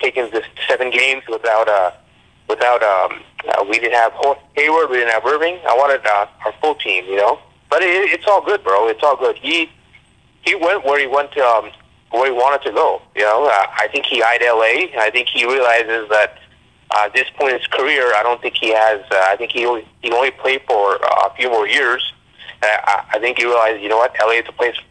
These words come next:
to be for him because he has his business down here. He has two houses here. Uh, his sons are in, um, are about to enter high school. You know, I, I believe one is enrolled in Sherwood Canyon, my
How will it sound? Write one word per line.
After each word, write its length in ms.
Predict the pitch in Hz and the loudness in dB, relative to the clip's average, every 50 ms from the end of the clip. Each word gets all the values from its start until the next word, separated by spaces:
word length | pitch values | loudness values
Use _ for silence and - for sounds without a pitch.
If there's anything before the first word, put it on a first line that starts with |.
| _ - | _ -14
to 100 | - - | -12 -4
be 180 | - 113 117 120 | -4 -4 -2 -2
for 140 | - 123 127 | -2 0 0
him 160 | 127 127 127 - | 0 -2 -2 -4
because 220 | 110 104 104 98 | -4 -4 -4 -6
he 140 | - 113 107 | -4 -4 0
has 220 | 113 113 117 113 - | 2 2 2 2 -2
his 120 | 117 98 - | -6 -6 -2
business 300 | - 123 127 143 139 - | -2 -2 -2 -2 -4 -2
down 220 | - 139 139 135 | 0 0 0 2
here. 240 | 139 143 147 156 156 - _ _ - - - - _ - | 0 0 0 -2 -2 -6 _ _ -20 -20 -20 -20 _ -4
He 60 | 110 | -2
has 100 | 107 107 - | -2 -2 -4
two 100 | 160 131 | -6 -2
houses 380 | 117 127 139 143 - 151 139 - | 0 2 0 0 0 -6 -6 -4
here. 260 | - 160 156 160 170 - _ _ _ _ _ _ _ _ _ | -2 0 0 -2 -2 -6 _ _ _ _ _ _ _ _ _
Uh, 300 | - 107 107 104 104 98 | -2 0 2 2 2 0
his 120 | - - - - - | -2 -6 -10 -4 -2
sons 280 | 139 139 139 127 123 | -2 -2 -2 -2 0
are 180 | 131 120 123 123 | 0 2 2 0
in, 140 | 117 113 113 110 107 | 0 -2 -4 -4 -4
um, 360 | 104 92 90 90 90 90 95 - - - _ - - - - - - _ | -2 0 0 0 0 -2 -4 -8 -16 -18 _ -6 -6 -6 -6 -6 -10 _
are 100 | - - | -6 -2
about 220 | - 113 120 120 - | 0 0 0 0 -2
to 180 | - - 101 | -4 -2 -2
enter 220 | 110 117 - - 101 | -2 -2 -2 -4 -2
high 180 | - 120 120 123 | 0 0 -2 -2
school. 360 | - - - 156 156 165 - _ _ _ _ _ _ | -4 -2 0 -2 -2 -2 -4 _ _ _ _ _ _
You 60 | 113 107 | -2 0
know, 80 | 107 101 | 2 2
I, 320 | 95 98 95 101 107 104 - - - | 2 2 2 0 0 0 -2 -4 -2
I 160 | 104 101 104 | -2 -2 -2
believe 240 | - 110 123 127 110 | -2 -2 -4 -2 0
one 260 | 110 117 120 123 123 | 0 0 0 0 0
is 180 | 120 113 101 104 | -2 -2 -2 -4
enrolled 400 | 101 101 104 107 113 117 104 110 | -4 -2 0 0 0 0 0 -2
in 200 | 101 95 98 95 | -6 -6 -6 -4
Sherwood 260 | - - 117 110 104 | -2 -2 -2 -2 -2
Canyon, 380 | - - 120 120 123 127 123 117 | -2 -2 0 0 0 -2 -2 0
my 260 | 107 104 101 95 | 0 2 2 2